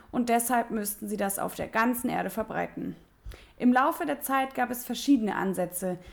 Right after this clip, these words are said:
die zur Legitimation von Ausbeutung und schrecklicher Gewalt geführt haben.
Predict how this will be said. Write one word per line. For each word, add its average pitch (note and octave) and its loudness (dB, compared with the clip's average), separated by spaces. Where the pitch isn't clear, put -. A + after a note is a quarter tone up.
die B3 4
zur G#3 2
Legitimation A#3 0
von A3 -4
Ausbeutung A#3 2
und G#3+ -4
schrecklicher A3 -4
Gewalt G#3 0
geführt F3 -8
haben. E3+ -4